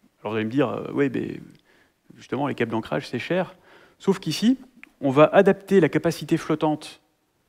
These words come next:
de la structure, euh, en fonction du nombre de masses qu'on va y accrocher. Donc chaque fois qu'on va accrocher une masse,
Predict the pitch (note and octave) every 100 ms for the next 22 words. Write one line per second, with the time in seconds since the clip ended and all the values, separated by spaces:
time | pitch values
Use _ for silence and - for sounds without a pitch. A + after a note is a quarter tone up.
0 | - - A#2 - - - F#3 G#3 - _
1 | _ _ _ _ _ _ _ _ _ _
2 | _ _ - - - - D3 - F#3+ D#3+
3 | D#3+ C3+ C3 F3 - C3+ C#3 C3+ - B2
4 | - - _ _ _ _ _ _ _ _
5 | _ _ _ - A2 D3+ F#3+ - C3 C3
6 | - - D3+ C#3 B2 C3 B3 - -